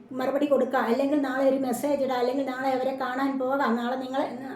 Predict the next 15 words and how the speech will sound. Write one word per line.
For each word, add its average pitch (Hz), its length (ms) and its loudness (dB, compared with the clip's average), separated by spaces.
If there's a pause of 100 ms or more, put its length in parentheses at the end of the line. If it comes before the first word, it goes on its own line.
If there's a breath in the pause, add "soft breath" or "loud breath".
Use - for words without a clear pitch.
അവരെ 240 160 0
എന്ന് 269 140 0
പറയുമ്പോൾ 285 260 2
നിങ്ങളെ, 247 320 0 (320 loud breath)
നാളെ 302 240 6
നിങ്ങളുമായിട്ട് 269 460 0
കണക്ട് 254 360 -4
ചെയ്യുക, 294 340 0 (220 loud breath)
ഇതൊക്കെ 554 360 6
വിചാരിക്കുന്നുണ്ട്. 392 1300 6
പക്ഷെ 233 360 -8 (120)
അങ്ങനെ, 311 320 4
അങ്ങനെ, 262 300 -2
അങ്ങനെ 233 300 -2
മാനസികമായിട്ടുള്ള 240 1200 0